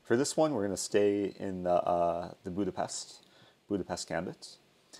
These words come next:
And just to clarify, Budapest is D four, knight F six, C four, E five.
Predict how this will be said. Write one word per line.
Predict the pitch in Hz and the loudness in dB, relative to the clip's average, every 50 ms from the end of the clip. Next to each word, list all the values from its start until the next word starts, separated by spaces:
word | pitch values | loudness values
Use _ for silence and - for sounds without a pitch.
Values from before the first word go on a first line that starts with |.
| - - - _ _ _ _ | -20 -20 -20 _ _ _ _
And | 104 101 98 98 95 98 | 2 2 2 2 0 2
just | 98 196 185 - | 4 4 4 4
to | - 165 | 0 -4
clarify, | - - - 156 135 101 - - - - - - - | -2 2 4 6 6 6 6 4 0 -4 -4 -2 2
Budapest | - 156 131 110 - - - - - - - - - - | 4 4 4 4 2 0 -4 -6 -6 -8 -8 -8 -6 -2
is | 101 98 92 85 - | -2 -2 -2 -4 -6
D | - - - | -6 -6 -6
four, | - - - 107 - - - - - - _ _ _ _ _ _ _ _ _ _ _ _ _ _ _ _ _ _ _ | -6 -4 -4 -4 -4 -4 -6 -10 -16 -20 _ _ _ _ _ _ _ _ _ _ _ _ _ _ _ _ _ _ _
knight | - 120 117 | 2 2 4
F | 101 90 - | 2 2 0
six, | - - - - - - - - - - - - _ | -4 -10 -10 -12 -12 -12 -12 -10 -12 -12 -16 -18 _
C | - - - - 151 147 127 | -12 -10 -6 -4 -4 -4 -6
four, | - - - 50 - - - - - _ _ _ _ - | -4 -4 -4 -2 -2 -4 -8 -12 -18 _ _ _ _ -8
E | - - | -6 -6
five. | - - - - - - - | -4 -4 -4 -4 -4 -6 -10